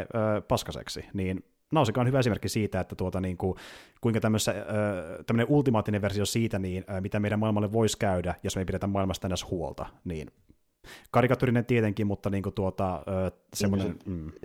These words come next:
Speaker 2: niin, se täytyy tietysti olla alleviivaava, että se on tehokas.
Speaker 1: Justiin näin, tietenkin. Ja siis se symboliikka on tosi vahva, ja sitten niinku ei vaan, ö, siinä, miten niinku se luonto näytetään, vaan siinä, miten ne ihmiset näytetään, ja, ja se, kuinka niinku tuota, ihmisillä on eri näkökulma siihen, että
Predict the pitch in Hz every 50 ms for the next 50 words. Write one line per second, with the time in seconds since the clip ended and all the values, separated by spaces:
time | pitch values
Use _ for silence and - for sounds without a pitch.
0 | - 104 - 101 104 101 95 98 95 98 98 95 95 92 95 95 95 - 101 98
1 | 95 - - 92 92 90 85 87 90 87 82 76 76 62 - - - 82 - -
2 | - - - - - - - - - - - 107 104 - - - 98 92 90 90
3 | 85 85 - - _ _ - 98 87 87 85 85 - 82 85 - - - - -
4 | - - - 110 107 120 120 - - - - - - - - 202 208 - - _
5 | _ _ - - - - - 202 214 226 240 202 190 - 175 170 196 208 180 123
6 | - 120 110 139 147 135 135 127 117 110 110 113 - 127 123 123 117 131 147 165
7 | 160 160 156 151 147 143 - - 143 139 139 135 135 123 - 151 151 135 131 131
8 | 131 120 123 104 120 143 160 170 156 - 117 107 104 98 - 107 98 107 104 101
9 | 120 123 117 110 117 107 113 123 131 131 127 101 - - - 92 92 95 95 -
10 | 95 92 90 92 101 101 98 - 113 113 131 127 110 113 104 104 101 104 - -
11 | 110 104 98 - 110 104 95 - - - - - - - _ _ _ _ - 120
12 | 123 123 110 127 120 120 123 127 147 - 151 117 - 107 101 95 95 - - 104
13 | 98 90 92 - - 98 92 92